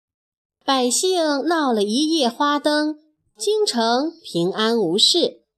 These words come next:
皇帝十分高兴，下令第二年正月十五照样做汤圆、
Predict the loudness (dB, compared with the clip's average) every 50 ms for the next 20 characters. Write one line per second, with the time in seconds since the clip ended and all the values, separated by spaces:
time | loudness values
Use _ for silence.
0 | _ _ _ _ _ _ -2 0 0 2 2 0 0 0 0 2 2 2 2 2
1 | 2 2 2 0 0 0 0 0 0 0 0 0 0 0 0 0 0 -2 -2 -2
2 | -10 _ _ _ _ _ -8 -4 -2 0 0 0 0 0 0 2 0 0 -2 -4
3 | _ _ _ -2 0 0 0 -2 0 0 0 2 2 0 2 2 2 2 2 2
4 | 0 0 -2 -6 _ _ -4 -2 0 0 2 0 0 0 0 2 2 2 2 2
5 | 2 2 2 0 0 0 0 -2 -2 -2 -2 -2 -2 -4 -8 _ _ _ _ -2
6 | 0 0 2 2 0 0 0 0 0 0 0 0 -2 -4 -6 -4 -2 0 0 0
7 | -2 0 0 0 2 2 2 0 0 -2 -4 -6